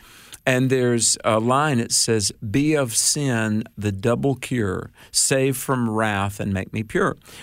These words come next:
Well, it says here, uh, "Speak comfort to Jerusalem." Her, okay, beautiful. "Her iniquity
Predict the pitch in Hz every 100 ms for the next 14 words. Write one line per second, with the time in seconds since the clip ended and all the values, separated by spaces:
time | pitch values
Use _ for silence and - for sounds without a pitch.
0 | - 135 156 - 185 156 - 151 131 123
1 | - - - 123 120 117 - - - 170
2 | - 156 147 147 139 - 110 135 233 -
3 | 107 104 - - _ 135 - - 139 127
4 | 101 98 101 117 135 104 120 - - -
5 | 160 123 123 147 170 196 - 185